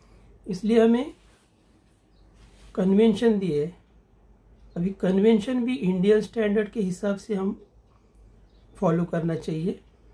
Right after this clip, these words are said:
क्योंकि Indian standard, Bureau of Indian Standard या Indian Standards Institutes,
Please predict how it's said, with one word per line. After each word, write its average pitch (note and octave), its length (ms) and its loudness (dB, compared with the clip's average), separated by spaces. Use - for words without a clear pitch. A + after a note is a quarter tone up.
क्योंकि F3+ 220 -8
Indian G3 440 2
standard, G3 600 -4
Bureau F#3 320 -4
of A3 60 -8
Indian F#3+ 320 -4
Standard G#3 440 -4
या A3+ 300 -2
Indian G#3 360 4
Standards G#3 640 0
Institutes, F#3+ 840 -8